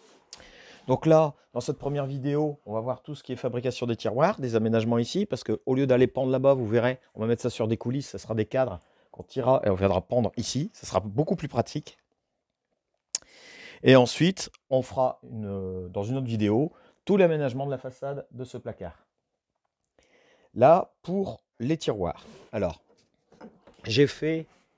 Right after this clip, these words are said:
déjà un fichier, euh, sur lequel vous pouvez télécharger. Je vous le remettrai dans, euh, le lien dans la description juste en dessous. Une fois que vous avez téléchargé ce fichier, je vais vous expliquer comment l'utiliser un petit peu. Deux, trois petits trucs. J'ai déjà fait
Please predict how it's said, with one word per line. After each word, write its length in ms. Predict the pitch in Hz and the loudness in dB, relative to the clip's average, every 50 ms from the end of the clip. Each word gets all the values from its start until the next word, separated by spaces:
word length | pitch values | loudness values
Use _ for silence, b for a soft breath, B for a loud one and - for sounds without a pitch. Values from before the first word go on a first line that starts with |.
| _ _ _ _ _ _ | _ _ _ _ _ _
déjà 540 | 107 107 131 139 131 117 139 135 135 131 - | -8 -4 -4 -2 -2 -2 -2 -2 -2 -4 -8
un 80 | 107 104 | -10 -12
fichier, 600 | - - 120 - - - 127 127 131 135 131 - | -10 -10 -12 -12 -8 -4 -2 -2 -2 -2 -6 -8
euh, 540 | - 101 92 92 90 90 92 90 90 92 90 | -8 -6 -4 -4 -2 -2 -2 -2 -2 -4 -4
sur 180 | 87 - - 107 | -6 -8 -8 -6
lequel 380 | 113 110 104 _ 117 117 120 | -6 -6 -6 _ -8 -6 -6
vous 100 | 110 101 | -6 -8
pouvez 240 | 101 - 110 110 104 | -10 -6 -6 -6 -4
télécharger. 460 | - 113 104 95 - 123 135 156 175 | -4 -6 -8 -6 -6 -8 -6 -6 -6
Je 60 | 170 156 | -6 -6
vous 100 | 120 104 | -6 -6
le 80 | 98 | -6
remettrai 520 | 85 101 113 113 104 - - 120 123 123 117 | -4 -4 -4 -4 -6 -6 -6 -4 -4 -4 -4
dans, 260 | 107 95 107 104 104 | -4 -4 -4 -2 -2
euh, 120 | 104 104 | -2 -2
le 160 | 101 104 110 | -2 -2 -4
lien 260 | 110 110 117 117 117 113 | -2 -4 -4 -4 -4 -4
dans 120 | 98 95 | -4 -4
la 120 | 98 101 | -4 -4
description 560 | 98 95 101 98 _ - 107 - - 113 104 98 | -6 -6 -10 -12 _ -16 -16 -14 -12 -12 -10 -10
juste 220 | 92 90 82 - | -10 -12 -10 -10
en 60 | 104 | -10
dessous. 280 | 110 - - 214 240 _ _ _ _ _ _ _ _ _ _ _ _ _ _ _ | -10 -8 -8 -10 -10 _ _ _ _ _ _ _ _ _ _ _ _ _ _ _
Une 80 | 113 | -10
fois 140 | 113 151 156 | -4 -4 -2
que 20 | 143 | -2
vous 140 | 143 135 | 0 0
avez 120 | 151 151 147 | 0 0 0
téléchargé 460 | 143 160 151 135 - - 131 131 135 | 0 -2 -4 -4 -6 -8 -8 -8 -10
ce 60 | 127 | -10
fichier, 400 | - 147 147 135 - - 185 202 | -10 -12 -12 -12 -10 -8 -8 -6
je 80 | 175 160 | -6 -4
vais 60 | 143 | -6
vous 120 | 127 120 | -4 -6
expliquer 340 | 123 123 - - 131 - 151 | -6 -8 -10 -12 -12 -12 -12
comment 220 | 147 - 131 123 113 | -10 -8 -6 -6 -6
l'utiliser 380 | 113 107 - 123 113 101 120 | -6 -6 -8 -10 -6 -4 -4
un 60 | 117 | -6
petit 120 | 110 - - | -6 -8 -12
peu. 220 | _ 113 131 156 _ _ _ _ | _ -12 -12 -12 _ _ _ _
Deux, 80 | 113 | -18
trois 160 | 113 - 123 117 | -14 -8 -10 -10
petits 160 | - - 90 | -8 -10 -16
trucs. 320 | - 113 143 175 - _ _ _ _ _ | -8 -8 -8 -10 -10 _ _ _ _ _
J'ai 100 | - 107 | -10 -6
déjà 180 | 104 110 107 117 | -4 -2 -2 -2
fait 180 | - 123 117 | -2 -2 -6